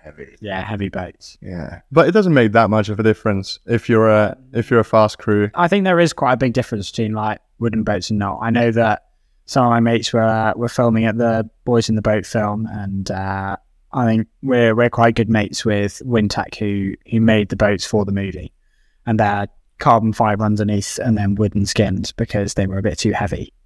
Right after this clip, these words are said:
Speaker 2: just as wooden boats. They were struggling a little bit, I think.
Speaker 1: Yeah, I think also, like, just for, like, filming, like, you need something that's gonna be consistent. And, like, uh, like, a w-, old wooden boat with, like, a random bunch of rowers in, it's gonna start getting wobbly and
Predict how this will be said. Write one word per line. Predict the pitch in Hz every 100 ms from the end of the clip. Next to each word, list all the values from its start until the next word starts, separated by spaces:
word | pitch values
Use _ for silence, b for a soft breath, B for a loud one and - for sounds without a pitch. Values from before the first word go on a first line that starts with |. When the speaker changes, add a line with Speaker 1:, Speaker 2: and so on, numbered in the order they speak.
| -
Speaker 2:
just | 120 - 117
as | 101
wooden | 110 104 101
boats. | 101 104 - - _ -
They | 104
were | 104 -
struggling | - - 120 110 104 98
a | 101
little | 98 -
bit, | -
I | - _ _
think. | - -
Speaker 1:
Yeah, | 117 98 64
I | 92
think | 107 95
also, | 90 - 82
like, | 76 -
just | 87 -
for, | -
like, | 76 71 - -
filming, | - 80 76 73 76
like, | 73
you | 80
need | 78
something | 76 78 76
that's | 65
gonna | 80
be | 76
consistent. | 73 78 - 76 - 73 - -
And, | - 76
like, | 73 76 - -
uh, | 78 73
like, | 80 -
a | 80 76 80 -
w-, | 82 -
old | 85 80
wooden | 82 80 80
boat | 80 78 -
with, | 80
like, | 82 80 - -
a | 85
random | 80 78 80 78
bunch | 78 78 -
of | 82
rowers | 82 82 80
in, | 80
it's | 78
gonna | 92 82
start | - 85 -
getting | - - -
wobbly | 110 87 80 82 82
and | 73 80